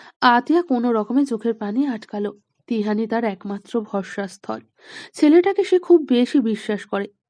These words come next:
খুবই বেশি। তোহাকে তিহানের দায়িত্ব রেখে যেতে কোনো রকম ভয় নেই তার।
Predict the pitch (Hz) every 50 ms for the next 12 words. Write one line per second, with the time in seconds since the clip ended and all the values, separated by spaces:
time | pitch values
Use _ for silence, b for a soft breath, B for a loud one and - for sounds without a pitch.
0 | _ _ _ - - 302 311 - 285 262 269 208 196 185 - - - - _ b
1 | b b b b b b b b - 294 277 330 330 339 339 339 339 269 254 262
2 | 247 262 254 214 214 196 202 196 202 233 214 202 202 196 - 208 190 226 220 -
3 | 311 339 - 269 240 240 220 220 214 - 220 208 - - 202 196 196 185 196 190
4 | 185 - 196 190